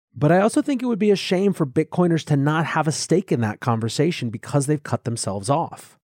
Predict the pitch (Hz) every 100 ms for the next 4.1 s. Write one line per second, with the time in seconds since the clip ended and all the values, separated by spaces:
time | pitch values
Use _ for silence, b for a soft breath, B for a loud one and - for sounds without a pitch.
0 | _ _ _ _ _ - 147 139 147 190
1 | 180 135 131 - 160 170 165 143 120 104
2 | 143 127 - 127 95 95 151 156 - _
3 | - 131 113 - - 131 143 131 82 -